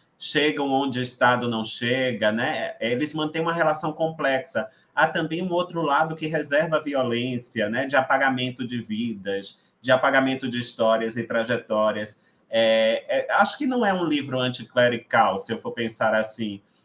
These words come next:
mas talvez seja um livro que nos faça perguntar o papel da religião e da religiosidade em nossas vidas, né? Ela é relevante,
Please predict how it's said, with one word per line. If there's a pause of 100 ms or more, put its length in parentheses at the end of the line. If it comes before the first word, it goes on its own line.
(640)
mas
talvez
seja
um
livro (300)
que
nos
faça
perguntar
o
papel
da
religião
e
da
religiosidade
em
nossas
vidas,
né? (340)
Ela
é
relevante,